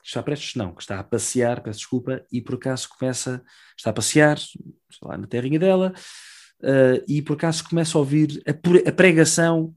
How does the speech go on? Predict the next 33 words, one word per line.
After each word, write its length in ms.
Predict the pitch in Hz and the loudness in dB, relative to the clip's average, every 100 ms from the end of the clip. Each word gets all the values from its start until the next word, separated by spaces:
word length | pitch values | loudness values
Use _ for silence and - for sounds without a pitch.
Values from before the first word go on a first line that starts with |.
| _ | _
eh, 240 | 135 139 135 | -6 -4 -2
de 160 | 131 | 4
um 60 | 156 | 6
muçulmano 720 | 160 160 160 147 147 147 147 | 8 6 4 4 6 4 2
aparentemente 560 | 135 139 139 135 151 160 | 2 4 4 4 2 4
louco, 220 | 214 233 | 2 2
portanto, 260 | _ 147 151 | _ -14 -12
está 140 | - | -14
a 20 | |
passear 380 | - 143 247 226 | -12 -12 -10 -10
e 40 | |
começa 280 | 160 127 110 | -8 -8 -6
a 20 | |
ouvir 220 | 123 127 139 | -6 -6 -8
este, 240 | 143 - _ - - | -10 -14 _ -20 -6
este 240 | 131 - | -4 -2
muçulmano 460 | 156 - 156 160 147 | -2 0 0 2 0
que 80 | - | -4
está 140 | 135 | -4
ali, 240 | 139 143 - - - - - - | -2 -2 -4 -18 -20 -20 -12 -2
eh, 520 | 135 131 160 135 127 | 2 2 2 2 2
hum, 340 | 123 120 120 123 - - | 0 -4 -6 -8 -12 -10
a 80 | 123 | -8
pregar, 520 | - 147 143 175 208 208 - - _ - | 2 2 4 2 0 -4 -12 -18 _ -10
eh, 560 | 180 170 165 165 156 - _ _ _ _ - | -4 0 0 0 0 -6 _ _ _ _ -8
e, 100 | 135 | -6
e, 460 | - 135 127 120 - | -2 -2 -2 -4 -6
e, 1000 | 120 110 120 117 107 107 - - 160 - | -6 -6 -8 -6 -6 -8 -12 -14 -16 -12
e, 40 | |
e 20 | |
cita 300 | - - 143 | -4 0 0
o 120 | 143 147 | 2 4
livro, 460 | 175 180 180 190 | 6 6 2 -2